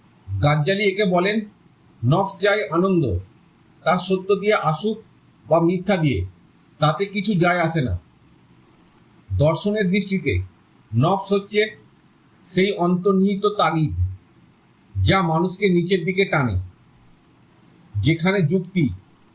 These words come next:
বা নীতি দুর্বল হয়ে পড়ে প্রবৃত্তির সামনে।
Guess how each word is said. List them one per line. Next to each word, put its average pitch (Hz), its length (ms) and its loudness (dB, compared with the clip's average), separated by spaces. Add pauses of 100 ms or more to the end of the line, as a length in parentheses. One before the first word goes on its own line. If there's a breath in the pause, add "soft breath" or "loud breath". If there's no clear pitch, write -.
বা 156 180 2
নীতি 175 400 0 (400)
দুর্বল 170 360 2
হয়ে 185 260 2
পড়ে 160 320 -2 (520)
প্রবৃত্তির 185 500 0
সামনে। 135 460 0